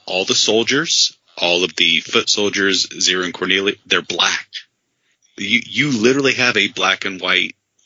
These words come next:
you know, society in this movie that's already talking about our system,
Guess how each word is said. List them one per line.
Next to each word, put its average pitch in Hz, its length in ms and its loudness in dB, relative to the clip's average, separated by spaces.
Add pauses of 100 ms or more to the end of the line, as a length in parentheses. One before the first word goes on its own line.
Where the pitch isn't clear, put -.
you 101 160 0
know, 80 220 0
society 92 960 2 (500)
in 113 280 0
this 107 240 -2
movie 107 280 -4
that's 90 220 -2
already 101 380 0
talking 90 360 -6
about 82 340 -4 (240)
our 82 340 -4 (420)
system, 87 680 2